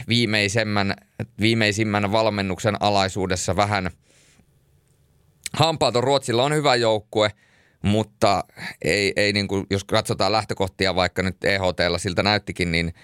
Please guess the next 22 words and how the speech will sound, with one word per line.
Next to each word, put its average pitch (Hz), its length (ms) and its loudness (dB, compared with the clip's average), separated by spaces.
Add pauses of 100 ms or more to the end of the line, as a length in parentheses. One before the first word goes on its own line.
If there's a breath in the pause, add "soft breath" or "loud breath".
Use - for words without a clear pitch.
(200 soft breath)
kyllä 87 180 2
Suomi 95 360 2
on 87 120 0
niinku 87 180 -4
Ruotsin 90 380 0
edellä 85 280 0
rankingissa 85 640 -2
edelleen. 85 440 -2
Sit 101 160 -6
siellä 98 200 0
on 90 100 -6
toi 90 180 2 (300 soft breath)
kisojen 127 360 2
musta 113 280 -2
hevonen 87 320 0
Tsekki, 143 340 -2
joka 104 180 2
tuli 101 160 0
mainittua. 95 640 0 (500 soft breath)
Sit - 180 -2
siellä 95 280 2
on 90 160 -2